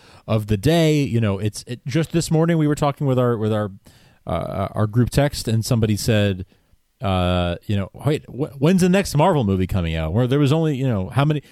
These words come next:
did we get our winter Marvel movie for the year? Like, these are things we, we, like, plan our year around, is when's the next Marvel movie coming?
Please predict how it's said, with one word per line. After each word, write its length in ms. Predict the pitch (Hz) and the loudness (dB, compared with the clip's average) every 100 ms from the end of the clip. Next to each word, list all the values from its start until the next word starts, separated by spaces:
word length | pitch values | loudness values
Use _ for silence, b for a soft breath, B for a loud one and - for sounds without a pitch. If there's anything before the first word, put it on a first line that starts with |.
| b - | b -2
did 100 | 139 | 2
we 100 | 143 | 4
get 140 | 151 | 4
our 160 | 156 131 | 4 4
winter 320 | 123 139 151 | 2 4 4
Marvel 260 | 131 127 | 4 4
movie 220 | 147 151 165 | 4 2 2
for 140 | 170 | 0
the 80 | 170 | 0
year? 120 | 185 | 0
Like, 200 | 156 143 | 0 0
these 180 | 180 175 | -2 0
are 140 | 175 | -2
things 260 | 151 160 143 | -2 -4 -2
we, 140 | 131 - | -4 -2
we, 100 | 117 | -2
like, 200 | 135 113 | -2 -2
plan 340 | - 82 131 135 | -4 -8 -10 -8
our 200 | 123 104 95 | -10 -10 -14
year 360 | 98 101 190 190 | -10 0 2 2
around, 680 | 104 95 85 82 52 - | 0 -2 -4 -8 -16 -20
is 280 | - 101 - - b b b _ | -14 -14 -16 -20 b b b _
when's 360 | 90 101 135 | -4 -2 0
the 80 | 123 | 0
next 240 | 131 127 - | 0 -2 -2
Marvel 260 | 123 107 | -2 -2
movie 260 | 98 90 80 | -2 -4 -6
coming? 300 | 82 71 | -10 -14